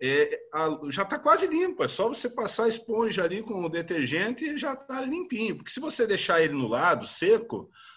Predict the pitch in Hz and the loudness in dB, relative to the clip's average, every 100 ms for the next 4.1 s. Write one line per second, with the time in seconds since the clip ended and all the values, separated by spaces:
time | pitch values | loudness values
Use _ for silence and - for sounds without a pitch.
0 | - 156 196 - 170 170 170 139 - 135 | -2 -2 0 -4 -4 -4 -4 -4 -2 -2
1 | 135 156 143 127 131 135 131 120 - - | 0 0 -2 -2 -4 -2 0 -2 -2 -6
2 | 131 151 147 139 123 - 123 165 160 180 | -2 0 -2 -2 -6 -4 -6 -6 -4 -4
3 | 185 185 - 90 98 131 185 180 110 98 | -2 -4 -6 -12 -4 -2 -2 -4 -8 -10